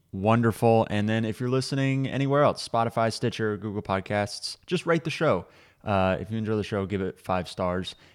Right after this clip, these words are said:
and it will do the same thing there. Also, if you wanna go further, if you really enjoy what we're doing here and you wanna partner with us,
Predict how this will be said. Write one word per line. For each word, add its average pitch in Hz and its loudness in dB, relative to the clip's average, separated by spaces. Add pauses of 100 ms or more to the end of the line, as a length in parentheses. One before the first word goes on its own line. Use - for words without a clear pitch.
and 107 -4
it 107 -2
will 113 -2
do 98 -2
the 92 -6
same 92 -4
thing 90 -4
there. 110 2 (320)
Also, 147 6
if 131 2
you 156 2
wanna 147 2
go 120 6
further, 135 6
if 113 -2
you 113 -2
really 110 2
enjoy 101 0
what 95 0
we're 92 -4
doing 101 -2 (180)
here 104 2
and 95 -4
you 95 -4
wanna 87 -6
partner 135 0
with 127 2
us, - -2